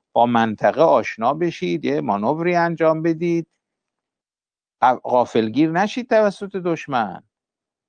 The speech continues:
نه، اصلاً اینا آمادگی نداشتن. «ولو ارادوا الخروج»، اگه می‌خواستن با شما بیرون بیان،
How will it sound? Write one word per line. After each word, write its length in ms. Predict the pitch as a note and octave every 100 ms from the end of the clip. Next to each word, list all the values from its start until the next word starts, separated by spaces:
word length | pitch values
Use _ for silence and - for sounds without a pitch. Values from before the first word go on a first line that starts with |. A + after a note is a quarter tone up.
| _ _ _ _ _ _ _ _ _ _ -
نه، 500 | C3 C3+ A#2 G2+ G2
اصلاً 200 | G2+ C#3+
اینا 220 | C#3+ D3
آمادگی 560 | C3+ A#2+ A2 A2 G#2+ D3
نداشتن. 580 | C3 F#2 F2 - E2 - _ _ _
«ولو 200 | G2 G#2+
ارادوا 480 | A#2+ A#2 A2+ G#2+ G#2
الخروج»، 800 | G#2 - - G2+ G#2+ C3 E3 F3
اگه 160 | G2+ G#2
می‌خواستن 580 | G2+ F#2+ G2 - F#2 F#2
با 100 | F#2
شما 340 | - F2+ F#2
بیرون 420 | G2 F#2+ F#2+ F#2
بیان، 480 | F2 E2+ F2+ G#2+ D3